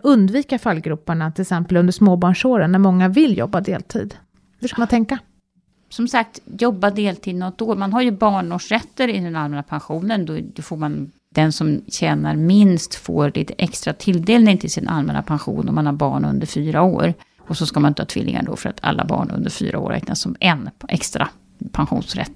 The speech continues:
Speaker 2: till
Speaker 1: Mm.
Speaker 2: småbarnsföräldrar. Men jag menar, det är väl inte, det är ju faktiskt fler och fler som försöker att dela på den här småbarnsåren. Alltså man, man är ju oftast, om man är två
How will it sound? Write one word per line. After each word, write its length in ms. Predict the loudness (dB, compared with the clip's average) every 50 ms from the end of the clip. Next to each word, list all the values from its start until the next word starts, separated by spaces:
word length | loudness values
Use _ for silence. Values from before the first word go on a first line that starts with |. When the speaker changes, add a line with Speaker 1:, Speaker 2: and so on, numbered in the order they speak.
| -18 _
Speaker 2:
till 140 | -4 0 0
Speaker 1:
Mm. 140 | 0 0 0 -6 _ _
Speaker 2:
småbarnsföräldrar. 800 | -2 0 0 2 2 0 -4 0 2 2 2 4 2 -2 -4 -6 _ _ _ _ _ _ -6
Men 480 | -2 0 2 4 4 2 2 2 0
jag 100 | 0 0
menar, 340 | -2 -2 -2 -2 0 -2 -2
det 160 | -2 2 2 2
är 40 | 4
väl 180 | 2 0 -2 0 2
inte, 420 | 2 2 0 -2 -4 -2 -2 -2
det 140 | 2 4 6
är 40 | 8
ju 140 | 8 6
faktiskt 340 | 6 4 -2 -6 -6 -8 -10
fler 240 | -8 -8 -6 -6 -6
och 80 | -6 -8
fler 140 | -8 -10 -8
som 180 | -8 -10 -10
försöker 400 | -10 -12 -10 -10 -10 -10 -10 -10
att 160 | -10 -10 -4 -4
dela 440 | -2 -2 -2 -4 -4 -2 -2 -2
på 160 | 0 0 -4 -4
den 120 | -4 -4
här 280 | -6 -6 -8 -8 -12 -12 -14 -16 -16 -16
småbarnsåren. 720 | -12 -8 -6 -6 -6 -6 -8 -10 -10 -10 -8 -8 -8 -6
Alltså 180 | -8 -8 -6 -6
man, 220 | -4 -4 -4 -2 -2
man 180 | -2 0 0
är 80 | 0 0
ju 240 | 0 0 -2 -2 -4 -8 -14 _ -20 _ _ _ _ _ _
oftast, 640 | -6 -6 -6 -6 -6 -18 -10 _ -2 -2 -2 -2 -8
om 140 | -8 -6 -6
man 180 | -6 -6 -4 -4
är 140 | -4 -4 -6
två 500 | -6 -6 0 0 2 2 0 -2 -6